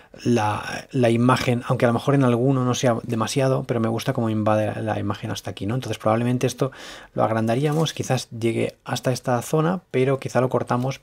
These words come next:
de manera que va a quedar un poco, pues, como este, ¿no? Que no llega de punta a punta, sino que queda, pues, un poquito. Y creo que estéticamente no va a ser demasiado problema si le pongo aquí las estrellas. No sé si lo voy a hacer así, no lo tengo muy claro.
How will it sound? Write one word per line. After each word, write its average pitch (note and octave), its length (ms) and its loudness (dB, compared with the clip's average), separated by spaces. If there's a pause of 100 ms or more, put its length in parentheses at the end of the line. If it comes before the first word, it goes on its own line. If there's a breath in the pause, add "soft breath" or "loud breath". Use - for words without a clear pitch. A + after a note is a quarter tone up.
de A#2 140 -4
manera B2 240 0
que C3 100 -2
va B2 60 2
a - 20 0
quedar C3 160 4
un C3+ 100 0
poco, - 240 -2
pues, C3+ 160 -4
como A#2+ 260 0
este, G#2+ 280 -4
¿no? F3 180 -6 (180)
Que G#2+ 340 -6
no B2 280 0
llega A#2 300 2
de G#2 80 2
punta A2 260 0
a G#2+ 40 0
punta, D#3+ 280 2
sino A#2+ 180 -2
que G#2 180 -2
queda, G#2 340 -2
pues, - 160 -10
un A2 160 -6
poquito. - 300 -10 (680 loud breath)
Y C#3 120 0
creo D#3 180 6
que C3+ 80 4
estéticamente C#3 580 2
no A#2 80 2
va B2+ 60 2
a B2+ 40 2
ser B2+ 180 -2
demasiado B2+ 400 2
problema D3+ 480 2 (340 loud breath)
si - 320 -2
le B2+ 100 6
pongo B2 240 2
aquí B2 220 2
las A#2+ 200 0
estrellas. G2+ 600 -6
No A2 240 0
sé - 120 -2
si - 140 -2
lo A2 120 0
voy G#2+ 120 0
a A2+ 60 0
hacer C#3+ 180 -2
así, A3+ 320 0 (260)
no A#2+ 260 2
lo C3 100 6
tengo A2 220 0
muy G2 180 0
claro. F#2 300 -4